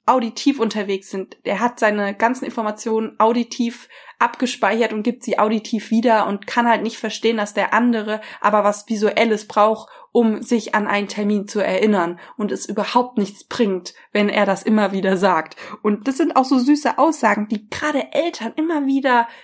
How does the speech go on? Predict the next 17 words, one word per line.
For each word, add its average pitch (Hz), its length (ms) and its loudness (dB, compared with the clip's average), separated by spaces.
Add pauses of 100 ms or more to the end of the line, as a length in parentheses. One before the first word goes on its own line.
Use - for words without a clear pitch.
(100)
immer 269 200 4
wieder 240 160 2
hervorkramen, 214 560 -2
dieses, 208 160 -6
"Ich - 180 -8
hab - 140 -8
dir 370 100 4
das 330 160 4
doch 320 140 0
schon 339 200 0
tausendmal 320 720 2
erzählt, 294 400 0
warum 262 300 2
machst 262 320 2
du 240 60 0
das 254 220 0
nicht?" 226 320 -2